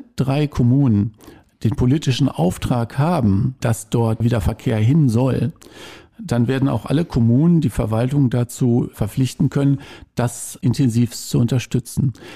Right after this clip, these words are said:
Ist dabei aber eine Kommune, die sagt, „Nein, wir interessieren uns dafür nicht und wollen das nicht“, dann wird dort auch keine Kooperation möglich sein. Das kann, dann kann der Verwaltungsmitarbeiter auch nicht sagen, „Gut, ich kümmere mich mal um diese Eisenbahnstrecke bei der Herrichtung.“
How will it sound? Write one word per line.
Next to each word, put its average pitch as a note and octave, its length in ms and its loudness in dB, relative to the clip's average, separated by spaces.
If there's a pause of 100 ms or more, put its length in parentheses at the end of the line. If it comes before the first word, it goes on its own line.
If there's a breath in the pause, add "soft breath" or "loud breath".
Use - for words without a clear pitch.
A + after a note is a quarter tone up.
(140 loud breath)
Ist - 240 -4
dabei E3 280 -2
aber D#3 200 0
eine E3 200 2
Kommune, D#3 380 2
die D3+ 80 2
sagt, C#3 240 -2
„Nein, D3+ 240 2
wir B2 100 2
interessieren C3 480 0
uns A#2 200 0
dafür G#2+ 340 -2
nicht A2+ 160 2
und A#2+ 140 0
wollen D#3+ 200 2
das - 180 -2
nicht“, A#2+ 240 -2 (380 loud breath)
dann A#2+ 220 0
wird - 380 -2
dort C#3+ 380 -2
auch - 120 -4
keine C#3 220 0
Kooperation C#3+ 720 0
möglich A2+ 400 0
sein. - 140 -2
Das G#2+ 160 -2
kann, C3 240 2
dann A#2+ 140 2
kann C3+ 160 0
der C#3 80 0
Verwaltungsmitarbeiter C3 1080 -2
auch B2 120 -4
nicht B2+ 200 0
sagen, B2+ 340 0 (360 loud breath)
„Gut, C3 180 0
ich A2 100 -2
kümmere C3+ 260 2
mich C3 180 0
mal C3+ 80 0
um B2+ 160 2
diese B2 260 0
Eisenbahnstrecke A#2 840 0
bei A2+ 140 -2
der G#2+ 100 0
Herrichtung.“ A#2+ 600 0